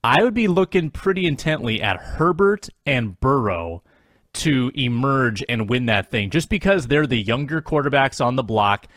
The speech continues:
And if they lead their teams to twelve, thirteen win seasons, which I think that Burrow, I mean, they're both very capable of, um, I think that people will give them a lot of love because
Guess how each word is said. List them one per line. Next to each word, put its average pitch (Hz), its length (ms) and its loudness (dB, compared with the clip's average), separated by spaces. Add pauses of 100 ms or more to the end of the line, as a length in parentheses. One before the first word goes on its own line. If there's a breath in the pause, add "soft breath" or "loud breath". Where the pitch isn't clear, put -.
(180 soft breath)
And 131 140 -2
if - 80 -4
they 180 160 2
lead 156 340 0
their 143 160 2
teams 117 360 -4
to 135 60 -2
twelve, 131 340 -2
thirteen 135 440 -2
win 110 220 0
seasons, 123 600 -2 (220 loud breath)
which 120 180 -2
I 135 120 2
think 170 260 -2
that 107 180 -2
Burrow, 139 360 2
I 113 40 -2
mean, 117 80 -6
they're 143 120 0
both 143 260 2
very 127 220 -2
capable 110 480 -2
of, 92 200 0 (420 soft breath)
um, 110 280 2
I 147 120 4
think 190 200 -2
that - 100 0
people 160 300 -2
will 123 100 2
give 117 180 0
them 123 180 2
a 107 40 0
lot 113 300 4
of 117 100 0
love 113 440 2
because 113 560 -2